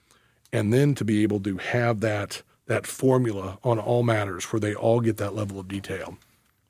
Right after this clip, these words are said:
It's incredible. And, and I've done that forever. He, he's, he's magnificent at doing that. And that's what gets into those original notice letters and those original demands,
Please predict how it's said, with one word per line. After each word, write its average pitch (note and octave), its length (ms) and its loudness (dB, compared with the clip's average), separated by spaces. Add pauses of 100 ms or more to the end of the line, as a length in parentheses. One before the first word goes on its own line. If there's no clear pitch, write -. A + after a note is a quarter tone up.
(160)
It's - 140 2
incredible. D3 480 8 (260)
And, C#3+ 160 8
and C3+ 140 8
I've C3+ 160 8
done C3+ 140 6
that B2+ 160 2
forever. B2 320 4
He, B2 160 4
he's, B2 320 2
he's A#2+ 340 2
magnificent A2+ 600 2
at G2 100 -2
doing A2 260 4
that. G#2+ 300 0 (400)
And C3 320 4 (320)
that's C3 420 6
what B2+ 160 4
gets B2 300 4
into B2 240 4
those A2+ 240 4
original G#2 480 2
notice A2 380 4
letters A#2+ 360 2
and G2 100 -2
those F#2+ 220 -2
original A2+ 440 2
demands, G2+ 520 0